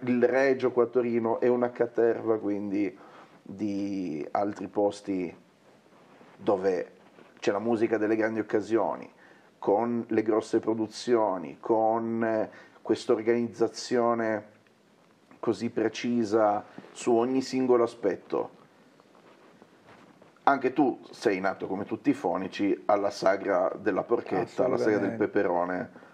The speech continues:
Speaker 1: non di Carmagnola, <laughs> che
Speaker 2: Sì.
Speaker 1: magari quello no. Ma ti richiamassero domani,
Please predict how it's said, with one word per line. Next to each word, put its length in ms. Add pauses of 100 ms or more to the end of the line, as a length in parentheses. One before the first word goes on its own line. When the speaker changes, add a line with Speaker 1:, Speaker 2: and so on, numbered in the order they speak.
(100)
Speaker 1:
non 140
di 100
Carmagnola, 480 (140)
<laughs> 140
che 160
Speaker 2:
Sì. 60
Speaker 1:
magari 340
quello 220
no. 140 (760)
Ma 920 (960)
ti 100
richiamassero 640
domani, 540